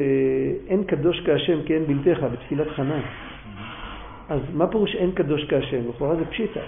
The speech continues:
ודאי שאין קדוש כהשם. מישהו שקדוש כמו השם, מי,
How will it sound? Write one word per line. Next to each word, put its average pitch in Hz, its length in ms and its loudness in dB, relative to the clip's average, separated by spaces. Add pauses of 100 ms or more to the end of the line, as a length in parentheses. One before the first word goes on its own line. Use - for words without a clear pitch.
(280)
ודאי 277 240 -2
שאין 160 160 4
קדוש 135 280 2
כהשם. - 400 -4 (1300)
מישהו 143 600 2
שקדוש 139 480 0
כמו 139 300 4
השם, 139 380 4 (420)
מי, 208 60 0